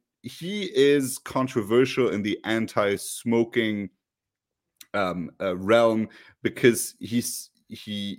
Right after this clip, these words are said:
he says that there are also benefits to nicotine when it comes to, when it comes to concentration, focus, that sort of thing. Um, I think it's opportune to debate to what extent that is,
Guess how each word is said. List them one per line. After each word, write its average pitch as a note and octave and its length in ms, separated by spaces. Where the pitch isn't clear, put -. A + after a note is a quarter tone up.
he A2+ 80
says G#3 400
that A#2+ 180
there A2+ 160
are A2 60
also A2 300
benefits G2 500
to - 100
nicotine F2 460
when D#2+ 120
it D#2+ 80
comes - 260
to, D2 260
when E2+ 100
it - 60
comes - 180
to F2+ 100
concentration, D#2 800
focus, - 460
that E2+ 160
sort - 160
of - 80
thing. - 260
Um, A2+ 400
I B2 120
think C#3 240
it's - 320
opportune C#3 500
to A2 120
debate A2 400
to G#2+ 140
what F#2+ 200
extent F#2+ 640
that F#2 220
is, E2+ 460